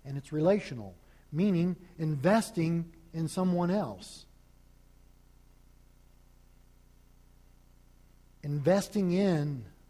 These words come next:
loving on someone else. Investing in their growth in the Lord,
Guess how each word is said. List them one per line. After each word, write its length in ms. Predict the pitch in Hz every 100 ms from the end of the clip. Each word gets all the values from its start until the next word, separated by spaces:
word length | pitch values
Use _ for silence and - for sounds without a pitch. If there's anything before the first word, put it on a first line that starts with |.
| - 143
loving 380 | 151 180 175
on 560 | 165 170 151 127 113 113 - - -
someone 420 | - 147 147 151
else. 520 | 208 214 - - - - - - - - - - - - - - - - -
Investing 640 | 147 131 180 202 - 190 185 185
in 420 | 202 175 143 135 - - - - -
their 200 | 135 175
growth 460 | 151 139 196 147 156
in 80 | 143
the 80 |
Lord, 480 | 139 165 170 117 92